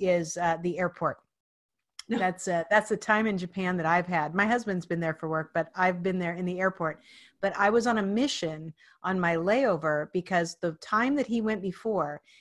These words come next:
Speaker 1: he was using up all his, uh, you know, loose change before he left. And he bought this amazing chocolate,
Speaker 2: Mm.
Speaker 1: um, in those little boxes, and I can't think of the name of them, but,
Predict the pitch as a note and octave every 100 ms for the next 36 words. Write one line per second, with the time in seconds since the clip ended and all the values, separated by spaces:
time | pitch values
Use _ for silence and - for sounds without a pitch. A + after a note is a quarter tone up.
0 | _ A3 G#3 F#3 A#3+ B3+ A#3+ G#3 G#3 G3
1 | G#3 G3+ F#3+ F3+ E3+ F#3 E3 E3 E3 D3+
2 | F3+ E3 D#3+ F3+ G#3 - - G3 F#3+ F3+
3 | - E3 - E3 E3 F3 F#3 D#3+ - -
4 | - - F#3 F3 G#3 G#3 F3+ E3+ F3+ F#3+
5 | G#3+ G#3+ F#3+ E3 - F#3 F#3 - - -
6 | - _ _ _ G#3 C4 E3+ E3+ D#3 -
7 | _ _ F#3+ G3 F3+ F#3 G3+ G#3+ G3 F#3+
8 | F3+ - E3+ D#3+ E3 D#3 - F3 F3 E3+
9 | E3+ E3+ E3+ D#3 D3+ D3+ D3+ _ _ _
10 | _ F3 E3